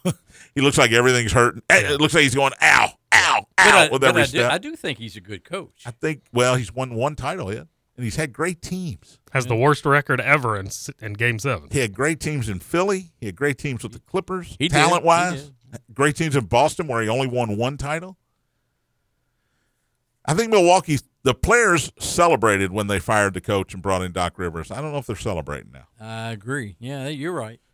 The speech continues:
Speaker 1: Golden State beat Utah one forty to one thirty-seven. Klay Thompson was sent to the bench last night. He came off the bench for the first time in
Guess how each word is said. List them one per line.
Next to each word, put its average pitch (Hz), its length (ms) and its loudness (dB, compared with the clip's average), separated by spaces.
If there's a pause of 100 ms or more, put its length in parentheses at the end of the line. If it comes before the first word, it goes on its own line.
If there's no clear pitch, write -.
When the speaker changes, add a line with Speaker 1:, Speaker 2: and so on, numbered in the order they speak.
Speaker 1:
Golden 170 220 6
State 170 300 6
beat 151 160 -2
Utah 151 340 4
one 131 220 4
forty 131 360 0
to 113 60 -4
one 117 240 0
thirty-seven. 120 680 0
Klay 196 300 -2
Thompson 147 680 0 (560)
was 127 160 2
sent 202 240 0
to 165 80 0
the 127 80 -2
bench 147 400 2
last 85 320 0
night. 69 180 -12
He 90 60 -20
came 151 240 -2
off 151 160 4
the - 100 -4
bench 117 360 -2
for 101 120 -6
the 90 60 -4
first 110 320 -2
time 104 260 -4
in 85 240 -8